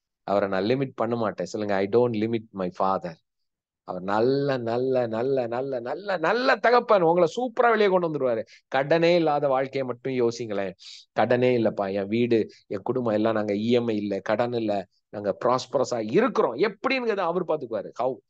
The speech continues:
உங்க பிசினஸ் பிளஸ் ஆகும், anything can happen. நீங்க ஊர் மாறலாம், வெளிநாட்டுல வேலை கிடைக்கலாம், இல்ல உங்க பிள்ளைங்க,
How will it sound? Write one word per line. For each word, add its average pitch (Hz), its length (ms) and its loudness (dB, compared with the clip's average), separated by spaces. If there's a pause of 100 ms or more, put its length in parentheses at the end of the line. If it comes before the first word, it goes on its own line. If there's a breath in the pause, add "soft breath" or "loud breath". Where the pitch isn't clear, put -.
(140)
உங்க 92 160 -14
பிசினஸ் 117 400 -10
பிளஸ் 147 260 -2
ஆகும், 143 240 0
anything 135 500 -4
can 160 100 -2
happen. 160 360 0
நீங்க 123 180 0
ஊர் 143 220 2
மாறலாம், 151 540 2 (240 soft breath)
வெளிநாட்டுல 139 440 0
வேலை 160 220 4
கிடைக்கலாம், 156 460 0 (200 loud breath)
இல்ல 131 220 0
உங்க 123 240 -2
பிள்ளைங்க, 156 300 0